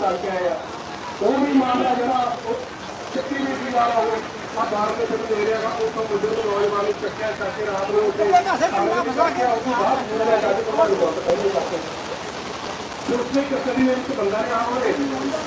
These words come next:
ਪਰ ਫਿਰ ਦੱਸੋ ਵੀ ਉਹਦੇ ਵਿੱਚ ਕਸਟਡੀ ਦੇ ਵਿੱਚ ਕਿੱਥੋਂ ਲਿਆ ਹੈ, ਕੀ ਆ ਗਿਆ। ਮਤਲਬ ਕਹਿਣ ਤੋਂ ਮਤਲਬ ਕਿ ਸਰਕਾਰ ਇਹੋ ਜਿਹੇ ਫੇਕ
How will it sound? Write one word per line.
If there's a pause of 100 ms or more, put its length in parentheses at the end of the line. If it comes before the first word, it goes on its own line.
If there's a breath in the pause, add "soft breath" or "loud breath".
(760)
ਪਰ
ਫਿਰ (800)
ਦੱਸੋ
ਵੀ
ਉਹਦੇ
ਵਿੱਚ
ਕਸਟਡੀ
ਦੇ
ਵਿੱਚ
ਕਿੱਥੋਂ
ਲਿਆ
ਹੈ, (180)
ਕੀ
ਆ
ਗਿਆ।
ਮਤਲਬ
ਕਹਿਣ
ਤੋਂ (120)
ਮਤਲਬ (720)
ਕਿ
ਸਰਕਾਰ (920)
ਇਹੋ
ਜਿਹੇ (240)
ਫੇਕ